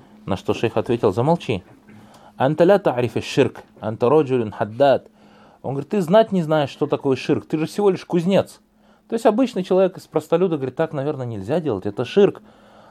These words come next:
А он же шейх. Он говорит, «Ты не знаешь, что такое ширк, закрой свой рот. Ты всего лишь кузнец». «Ва нахну аль машайих индана ильм».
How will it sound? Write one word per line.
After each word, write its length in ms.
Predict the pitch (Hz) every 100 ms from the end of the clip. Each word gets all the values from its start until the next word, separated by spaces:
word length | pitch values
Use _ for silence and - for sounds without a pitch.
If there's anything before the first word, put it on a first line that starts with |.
| -
А 140 | 85
он 140 | 92 87
же 100 | 87
шейх. 400 | - 160 123 - - _ -
Он 160 | 113 107
говорит, 160 | 110 -
«Ты 120 | 156
не 120 | 147
знаешь, 240 | 156 160
что 120 | - 131
такое 280 | 127 -
ширк, 260 | - 95 85
закрой 300 | 110 - 120
свой 180 | - 85
рот. 240 | 71 - _ _ - _ _ - - - - - - -
Ты 120 | 127
всего 260 | 123 135 139
лишь 160 | 117 -
кузнец». 500 | 117 117 104 - - _ _ _ _
«Ва 140 | - 123
нахну 320 | 156 - 147
аль 80 | 131
машайих 640 | 123 - 151 147 123 -
индана 420 | 123 131 123 117 131
ильм». 280 | 151 110